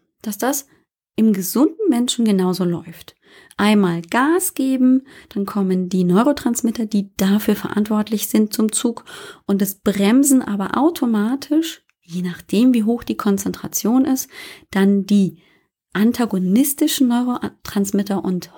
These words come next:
Hormone diese Geschwindigkeit, sind also die Bremser. So sollte das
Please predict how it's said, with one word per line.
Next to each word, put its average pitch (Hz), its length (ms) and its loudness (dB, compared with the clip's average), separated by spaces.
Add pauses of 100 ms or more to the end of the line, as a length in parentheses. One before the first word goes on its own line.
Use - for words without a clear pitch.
Hormone 202 680 2 (480)
diese 208 460 2 (1300)
Geschwindigkeit, 202 880 0 (440)
sind 202 280 2
also 202 200 0
die 220 80 0
Bremser. 180 400 -4 (1120)
So 269 180 2
sollte 269 320 4
das 339 340 0